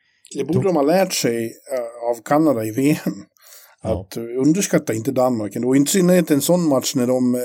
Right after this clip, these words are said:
Speaker 1: när Danmark, det är ju vissa spänningar mellan U S A och Danmark.
Speaker 2: Exakt. Politiska läget.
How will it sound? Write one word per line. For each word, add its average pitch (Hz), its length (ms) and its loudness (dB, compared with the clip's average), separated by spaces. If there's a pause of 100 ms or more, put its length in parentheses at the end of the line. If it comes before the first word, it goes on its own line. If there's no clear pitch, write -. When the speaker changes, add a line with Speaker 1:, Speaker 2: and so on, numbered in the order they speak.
Speaker 1:
när 123 120 -4
Danmark, 135 480 2 (160)
det 135 80 0
är 135 120 4
ju 135 120 -2
vissa 135 220 0
spänningar 151 460 2
mellan 117 300 0
U 120 160 -4
S 107 120 -4
A 127 40 0
och 113 120 -2
Danmark. 117 380 -2
Speaker 2:
Exakt. 123 400 -8 (460)
Politiska 131 480 -4
läget. 101 260 -4